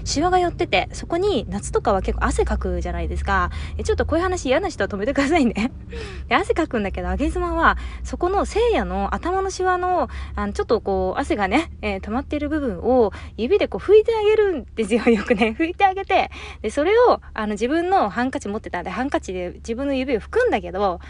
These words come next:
でも、うん、ちょっと匂い嗅いじゃったりとかしたの。せいやのその、シワの中の匂いを嗅ぎたかったから、好きだったからね。そういうことしてたんですよ。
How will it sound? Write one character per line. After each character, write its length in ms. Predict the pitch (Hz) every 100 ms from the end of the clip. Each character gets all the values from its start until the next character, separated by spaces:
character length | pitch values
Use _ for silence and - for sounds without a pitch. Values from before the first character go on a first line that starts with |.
| -
で 100 | -
も、 380 | 427 302 285 180 - - - - - -
う 240 | 208 208
ん、 40 |
ち 120 | 208 254
ょ 20 |
っ 20 |
と 60 | 285
匂 220 | 226 269
い 20 |
嗅 140 | 226
い 20 | 240
じ 60 |
ゃ 40 | 262
っ 20 |
た 80 | 285
り 60 |
と 60 | 220
か 100 | 196 -
し 100 | -
た 100 | 320
の。 200 | 196 -
せ 200 | - 233
い 20 | 202
や 80 |
の 140 | 220 220
そ 140 | 226
の、 260 | 139 101 - - - - -
シ 180 | - 233
ワ 100 | 240
の 140 | 247
中 240 | 240 262
の 140 | 226 180
匂 200 | 185 214
い 60 |
を 100 | 196
嗅 180 | 160 214
ぎ 80 | 196
た 100 | 240
か 80 | 208
っ 40 |
た 120 | -
か 80 | 175
ら、 80 | 147
好 100 | -
き 140 | -
だ 80 | 330
っ 40 | 285
た 120 | 202
か 100 | -
ら 80 | -
ね。 160 | - -
そ 140 | -
う 20 | 254
い 40 |
う 20 |
こ 80 | 254
と 100 | 190
し 80 | -
て 60 |
た 100 | -
ん 60 | -
で 40 |
す 80 | -
よ。 120 | -